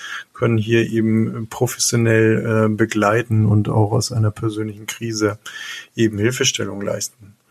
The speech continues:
Guckt gerne auch noch mal auf unsere Homepage w w w permanent change de. Da haben wir regelmäßig,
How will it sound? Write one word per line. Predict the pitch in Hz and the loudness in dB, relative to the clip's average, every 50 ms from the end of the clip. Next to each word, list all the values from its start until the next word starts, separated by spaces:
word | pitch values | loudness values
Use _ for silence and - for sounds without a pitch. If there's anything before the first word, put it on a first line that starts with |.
| _ _ _ _ | _ _ _ _
Guckt | - - 180 180 170 - - | -6 -2 -2 -2 -2 -2 -2
gerne | - 131 143 165 180 170 139 | 0 2 4 4 4 4 4
auch | 143 156 | 4 4
noch | 160 147 139 | 2 2 2
mal | 147 139 135 | 2 2 2
auf | 127 - | 0 -2
unsere | 131 127 127 120 120 113 110 104 | -2 -6 -6 -4 -2 0 0 2
Homepage | 135 156 160 - 156 165 170 160 - - - | 2 2 2 4 4 4 4 2 0 -4 -6
w | 135 - 120 113 120 127 123 120 | -6 -6 -6 -4 -4 -4 -4 -4
w | 117 113 113 | -6 -6 -4
w | 117 120 120 | -2 -2 -4
permanent | 113 - 123 120 113 117 117 113 113 110 113 117 113 113 113 110 110 107 - - | -4 -2 -2 0 2 2 2 2 2 2 2 2 2 2 2 2 0 0 -2 -4
change | - - 120 117 120 120 117 - - | -4 -2 0 0 0 0 -2 -4 -2
de. | 123 120 120 117 117 117 113 | -2 0 0 0 0 0 0
Da | 110 110 107 107 107 104 | 0 0 0 0 0 0
haben | 107 113 110 110 107 101 | 0 0 0 0 -2 0
wir | 107 107 101 107 101 98 | 0 2 2 2 2 0
regelmäßig, | 107 110 113 123 117 113 113 113 110 - - 113 110 104 - - | 0 0 0 -2 -4 -4 -2 -2 -2 -2 0 -2 -2 -2 -4 -12